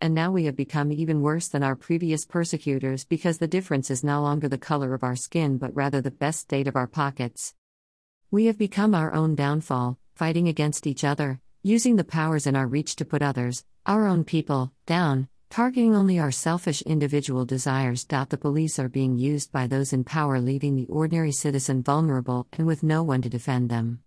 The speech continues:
How long are we gonna lose our youth and innocent members of our society to police brutality? When are we planning to actually do something about it?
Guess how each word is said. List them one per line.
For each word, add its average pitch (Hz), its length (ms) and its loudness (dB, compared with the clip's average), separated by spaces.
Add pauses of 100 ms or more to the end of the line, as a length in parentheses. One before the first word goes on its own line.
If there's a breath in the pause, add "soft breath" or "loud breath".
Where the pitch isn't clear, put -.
(760)
How 220 140 2
long 233 240 4
are 240 60 4
we 208 120 2
gonna 165 220 2
lose 175 260 2
our 143 100 2
youth 131 440 -2
and 165 180 -2
innocent 214 400 2
members 185 380 0
of 151 80 -2
our 139 120 0
society 147 600 -2
to 165 80 -4
police 160 360 -2
brutality? 151 680 -2 (800)
When 214 180 2
are 214 60 4
we 220 120 4
planning 175 420 2
to 147 140 -4
actually 147 400 -2
do 156 160 0
something 156 400 0
about 131 280 0
it? 175 160 -4